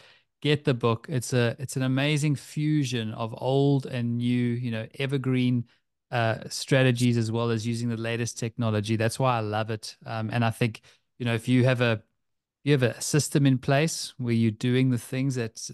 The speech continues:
uh, Doctor Mark has spoken about today, you will see growth. You will see more fulfillment in the practice. There'll be more energy in the practice.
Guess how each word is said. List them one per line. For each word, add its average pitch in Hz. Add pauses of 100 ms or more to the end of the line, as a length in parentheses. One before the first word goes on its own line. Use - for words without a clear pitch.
(140)
uh, 113
Doctor 120
Mark 117
has 120
spoken 120
about 117
today, 117 (420)
you 123
will 139
see 131
growth. 123
You 117
will 117
see 127
more 123
fulfillment 147
in 135
the 127
practice. 127
There'll 113
be 113
more 113
energy 131
in 123
the 120
practice. -